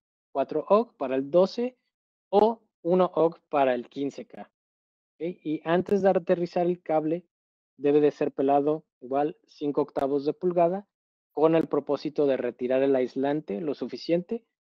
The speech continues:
eh, para que no obstruya la, la conexión. Y para ajustar el cable en su lugar, necesitamos, eh, programar el taladro a veintiséis punto cinco pulgadas libra de torque,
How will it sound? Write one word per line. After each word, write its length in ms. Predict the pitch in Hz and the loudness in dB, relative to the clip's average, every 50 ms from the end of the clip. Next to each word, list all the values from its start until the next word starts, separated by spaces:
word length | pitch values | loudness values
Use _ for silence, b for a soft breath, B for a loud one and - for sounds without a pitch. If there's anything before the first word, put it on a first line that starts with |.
| _ _ _ _ _ | _ _ _ _ _
eh, 160 | - 120 120 | -4 -4 -4
para 220 | - - 123 123 120 | 0 0 0 0 2
que 100 | - 139 | 2 4
no 120 | 139 139 | 2 2
obstruya 500 | 135 - - - 143 131 135 127 127 120 | 2 0 -4 -2 2 2 2 2 2 0
la, 340 | 117 110 104 98 95 - _ - | 0 -2 -4 -8 -12 -16 _ -6
la 120 | 131 123 | -6 -6
conexión. 640 | - - 120 117 107 - - - 123 113 110 101 - _ _ _ _ _ _ _ _ _ _ _ _ _ _ _ _ _ _ _ _ _ _ | -4 -4 -8 -8 -8 -12 -10 -8 -8 -8 -8 -10 -16 _ _ _ _ _ _ _ _ _ _ _ _ _ _ _ _ _ _ _ _ _ _
Y 140 | - 202 208 | 0 2 2
para 200 | 202 - 190 185 | 6 8 8 8
ajustar 380 | 170 - 185 - - 185 175 175 | 8 6 0 0 4 4 6 6
el 160 | 175 170 - | 6 4 2
cable 340 | - 165 156 160 160 165 170 | 2 2 2 4 4 2 0
en 80 | 170 151 | 0 -2
su 140 | - - | -4 -4
lugar, 420 | 147 143 131 135 139 143 147 165 - _ _ _ _ - | -4 -2 -2 0 0 0 0 -2 -6 _ _ _ _ -10
necesitamos, 960 | 131 127 - 135 123 - 135 123 139 135 139 139 139 139 131 - - - - - | -10 -8 -8 -8 -10 -10 -8 -6 -4 -2 -2 0 -2 -2 -4 -6 -12 -18 -12 -8
eh, 200 | 139 127 123 - | -4 -4 -4 -2
programar 560 | - 151 151 151 160 160 156 151 147 143 151 | 2 4 6 6 6 6 4 4 2 2 0
el 100 | 147 143 | 0 0
taladro 580 | - 135 139 143 151 156 156 165 170 175 - _ _ - | -2 -2 0 2 2 2 2 0 -4 -4 -8 _ _ -10
a 120 | - 139 | -6 -4
veintiséis 520 | 127 127 127 120 131 120 - 143 139 135 - | -4 -4 -4 -6 -8 -6 -4 -4 -4 -4 -4
punto 280 | - 147 143 135 147 | -4 -4 -2 0 -2
cinco 440 | 135 - 160 160 147 - 165 151 147 | -2 -2 -2 -4 0 0 -2 -2 -2
pulgadas 460 | - 135 123 135 135 131 139 135 127 | -4 -4 -2 -2 0 0 0 -2 -2
libra 260 | 131 131 131 139 143 | -2 -2 0 0 0
de 100 | 139 151 | -2 -2
torque, 480 | - - - 208 208 208 - 233 226 _ | -4 0 0 0 0 0 -4 -8 -10 _